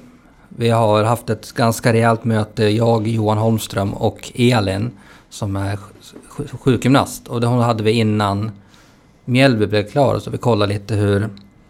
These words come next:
säsongen har sett ut skademässigt. Och, eh, ja, utvärdera hur träningsupplägget var förra året och se om vi kunde lära oss något från det. Och så nu sitter vi och knåpar ihop ett, ett program som ska,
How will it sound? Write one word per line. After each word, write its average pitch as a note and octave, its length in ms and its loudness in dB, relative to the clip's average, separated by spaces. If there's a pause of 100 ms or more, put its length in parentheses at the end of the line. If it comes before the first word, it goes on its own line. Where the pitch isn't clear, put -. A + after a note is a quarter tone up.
(160)
säsongen B2 400 0
har G2+ 60 0
sett A#2 200 -4
ut A#2+ 340 2
skademässigt. A#2+ 1120 -2 (1200)
Och, - 520 -2
eh, A2+ 300 2
ja, C#3+ 240 2
utvärdera B2 480 2
hur A#2 80 2
träningsupplägget A2 800 -2
var G#2+ 220 2 (440)
förra B2+ 340 2
året G2+ 500 0
och G#2+ 80 -6
se A#2+ 100 -4
om G#2+ 60 0
vi G#2+ 60 -2
kunde G#2+ 160 -4
lära G2+ 300 2
oss - 140 -4
något G#2+ 140 -8
från G2 140 -4
det. A#2 280 -2 (880)
Och - 380 -8
så - 160 -4
nu A2+ 160 2
sitter A2 300 -8
vi G#2+ 60 0
och G2+ 80 -2
knåpar G2+ 360 0
ihop G2+ 260 -2
ett, - 300 -10 (140)
ett - 160 -10
program G2+ 340 0
som G#2 120 -6
ska, G2 280 -4